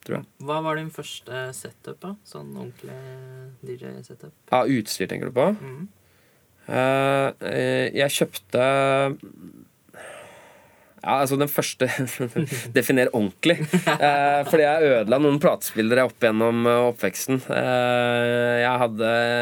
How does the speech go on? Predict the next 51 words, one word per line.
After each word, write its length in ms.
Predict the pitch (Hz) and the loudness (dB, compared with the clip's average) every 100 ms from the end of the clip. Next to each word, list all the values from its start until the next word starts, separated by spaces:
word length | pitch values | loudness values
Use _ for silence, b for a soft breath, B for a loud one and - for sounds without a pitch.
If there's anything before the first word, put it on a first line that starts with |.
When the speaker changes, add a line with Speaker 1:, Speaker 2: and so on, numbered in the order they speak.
| 120 104 | 0 0
Speaker 1:
jeg 100 | 123 | 0
fikk, 320 | - - 131 | -2 -4 0
jeg 160 | - | 0
arva 540 | 156 135 117 - - 117 120 | 2 0 -2 -6 -2 0 0
en 240 | 127 123 | -2 -4
platespiller 800 | 135 160 117 - - - 123 131 | 0 0 0 -4 -10 -6 -4 -2
av 240 | 127 117 123 | 0 0 -2
bestefaren 560 | 120 - - - 107 | -4 -6 -6 -4 -2
min 160 | 151 156 | -2 -2
da 140 | 143 | -2
jeg 80 | 127 | 0
var 80 | 131 | -2
liten 240 | 120 127 | -2 -4
guttunge. 380 | 127 - 113 156 | -6 -4 -4 -4
Speaker 2:
En 420 | - - - 131 - | -6 -20 -18 -16 -14
sånn 100 | 127 | -12
gammel 300 | 120 120 120 120 | -12 -12 -12 -12
beltedreven, 560 | 113 - 196 123 123 131 | -12 -14 -14 -12 -14 -14
tror 140 | - | -14
jeg 140 | 143 143 | -12 -14
det 80 | |
er. 180 | - 143 160 | -12 0 0
Speaker 1:
Gammel 320 | 151 123 151 | 2 2 2
beltedreven, 640 | 160 117 - 101 95 127 143 | 2 0 -4 -2 -2 0 0
og 80 | |
den 80 | 131 | 2
var 160 | 127 123 | 0 -2
faktisk 300 | 117 139 135 | -6 -4 -2
så 80 | 135 | 0
gammel, 240 | 117 110 | 0 0
for 80 | 139 | -2
bestefaren 480 | 131 - - 117 131 | -4 -4 -4 -2 0
min 80 | 131 | 2
var 160 | 120 | 2
den 80 | 120 | 2
generasjonen, 540 | 120 120 120 113 117 127 | 0 -2 -2 -2 -2 -2
eller 160 | - | -4
er 240 | 117 117 120 | -6 -6 -4
den 80 | 123 | -6
generasjonen, 420 | 123 113 117 120 | -6 -6 -6 -4
som 160 | 131 123 | -4 -2
aldri 240 | 117 120 - - | -2 -2 -6 -4
pælmer 400 | 131 104 95 92 | -4 -4 -10 -6
ting, 240 | 143 156 | -2 -2
ikke 160 | 147 147 | -2 -4
sant? 240 | 147 - _ - | -4 -10 _ -12
Så 160 | - | -4
når 160 | 131 127 | -2 0
jeg 240 | 123 131 | -2 -4
fikk 240 | - 139 - - | -10 -14 -6 -2
den 300 | 120 123 | -2 -2